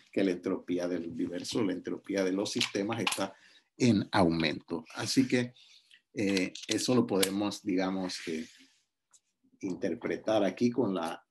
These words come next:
expresión matemática que define la entropía. Entonces, una vez, eh, que hemos definido, la, que hemos visto, eh, visto el enunciado de la tercera ley y visto que,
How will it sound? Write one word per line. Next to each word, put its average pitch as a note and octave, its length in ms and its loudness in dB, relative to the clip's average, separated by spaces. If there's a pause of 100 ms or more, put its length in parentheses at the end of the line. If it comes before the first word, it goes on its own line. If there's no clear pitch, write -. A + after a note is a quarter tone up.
(500)
expresión G2 600 -4
matemática F2+ 680 -6
que E2+ 140 -2
define D#2+ 500 -6
la - 100 -6
entropía. - 500 -16
Entonces, A#2+ 500 0
una F3+ 260 10
vez, C3 460 6 (640)
eh, E2+ 400 -2 (560)
que F#2 180 2
hemos G#2+ 240 2
definido, F#2+ 560 0
la, F2 180 0 (180)
que F2 100 -4
hemos F#2 380 -6
visto, - 380 -6
eh, E2 320 -2
visto F#2+ 280 -4
el F2+ 80 0
enunciado E2+ 460 -2
de F#2+ 60 2
la F2+ 140 0
tercera F#2 380 -2
ley F#2+ 360 2
y G2 120 0
visto F2+ 320 -2
que, E2+ 220 -4